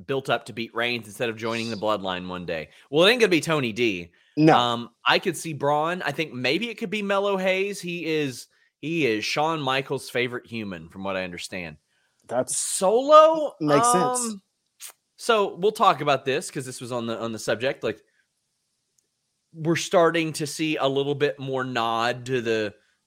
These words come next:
Speaker 1: to the, the, the lineage of Braun Breaker, Solo
Speaker 2: Mm-hmm.
Speaker 1: Sikoa. I mean, they, they're not gonna be able to avoid that he is a Fatu. They're
Speaker 2: They
Speaker 1: not going
Speaker 2: can't.
Speaker 1: to be able to avoid that.
Speaker 2: No.
Speaker 1: And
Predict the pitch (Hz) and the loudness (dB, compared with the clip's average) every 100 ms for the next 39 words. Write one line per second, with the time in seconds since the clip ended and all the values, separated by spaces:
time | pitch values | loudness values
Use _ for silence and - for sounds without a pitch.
0 | - 139 110 113 104 95 _ 107 117 110 | -4 -2 0 -2 -2 -12 _ -2 0 0
1 | 107 107 101 _ - 120 127 127 123 127 | -4 -8 -12 _ -8 -2 0 0 -2 -2
2 | 117 104 95 110 104 104 175 175 175 160 | -2 -2 0 0 2 2 2 2 0 -2
3 | - _ _ _ - 147 123 117 - 185 | -6 _ _ _ -4 -2 -2 -4 -4 0
4 | 165 160 151 143 _ _ - 151 139 156 | 2 2 0 -6 _ _ -8 -6 0 0
5 | 156 170 147 170 139 156 147 147 143 139 | 4 2 4 2 2 0 2 2 4 2
6 | 127 151 151 123 123 123 131 123 113 - | 2 4 4 4 -2 -6 -2 -2 -2 0
7 | 113 107 156 113 85 113 120 139 151 - | 2 2 -2 -8 -4 -4 -2 2 2 4
8 | 143 113 120 123 113 107 104 107 104 90 | 4 4 0 -2 -2 -2 -2 -2 -2 -2
9 | 92 90 - _ _ - 135 135 131 127 | -4 -4 -6 _ _ -4 0 0 -2 -8